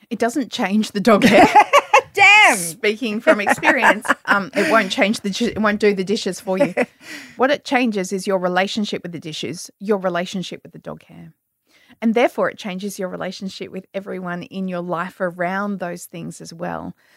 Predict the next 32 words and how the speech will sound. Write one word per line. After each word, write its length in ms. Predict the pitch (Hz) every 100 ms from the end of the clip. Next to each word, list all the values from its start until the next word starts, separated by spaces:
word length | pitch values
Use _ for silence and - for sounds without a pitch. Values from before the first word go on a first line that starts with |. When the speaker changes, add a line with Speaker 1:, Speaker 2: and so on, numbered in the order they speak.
| -
Speaker 1:
So 120 | 233
you 220 | 233 339
said 320 | 370 392 330
before 500 | 247 - 240 220 202
that 300 | 196 190 - _ _
you 200 | _ 226
worry 320 | 214 214 233
that 120 | 233 -
you're 120 | 208
not 160 | 196
a 20 | 190
good 180 | 208
enough 300 | 185 170 -
wife 640 | _ 165 170 160 - _ _ -
if 240 | 190 -
the 320 | 185 165 156 -
dishes 320 | 170 - 160
aren't 220 | 160 -
done, 220 | 175 156 160
that 120 | -
there's 180 | 185 -
some 320 | - 269 320
kind 260 | - 254
of 120 | 214 -
unspoken 680 | 196 185 - 196 190 214 175
standard 560 | - - 170 165 170
in 120 | 165
the 60 | 165
back 240 | 160 156
of 80 | 185
your 160 | 175 165
head 340 | 170 165 165